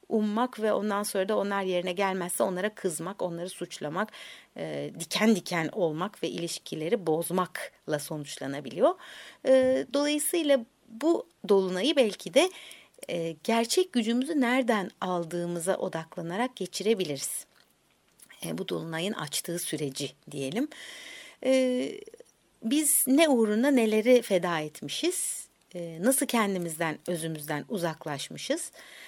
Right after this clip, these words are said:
E, bunları biraz daha, e, farkındalıkla yaşamaktan,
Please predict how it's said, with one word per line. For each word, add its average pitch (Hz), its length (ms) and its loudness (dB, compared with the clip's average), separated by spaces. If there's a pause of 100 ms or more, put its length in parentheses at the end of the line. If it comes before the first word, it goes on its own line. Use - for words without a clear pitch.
(220)
E, 214 300 -4
bunları 294 460 2 (280)
biraz 226 460 0
daha, 240 280 0 (360)
e, 185 340 -4
farkındalıkla 208 1000 0 (400)
yaşamaktan, 208 920 0